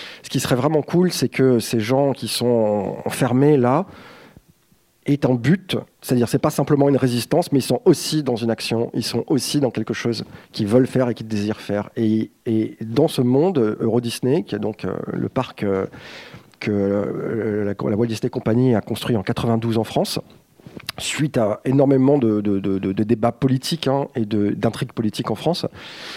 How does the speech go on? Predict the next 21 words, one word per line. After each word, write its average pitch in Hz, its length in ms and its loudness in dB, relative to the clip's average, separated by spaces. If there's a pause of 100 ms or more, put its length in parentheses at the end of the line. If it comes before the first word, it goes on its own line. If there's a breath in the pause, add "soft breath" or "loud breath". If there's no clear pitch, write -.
(400 loud breath)
Euh, 104 680 4 (440 loud breath)
dans 143 200 6
ce, 151 120 0
dans 135 300 4
ce 151 120 0
monde-là, 139 480 4
c'est, 120 400 0
c'est, 110 220 0
c'est, 110 220 -2
ce - 140 -4
parc - 380 0
était 120 280 0
le 117 100 4
lieu, 143 400 6
en 120 100 0
fait, 151 320 0 (100)
où 190 160 4
se - 140 2
résout 139 580 2
cette - 280 -2
alliance 139 580 4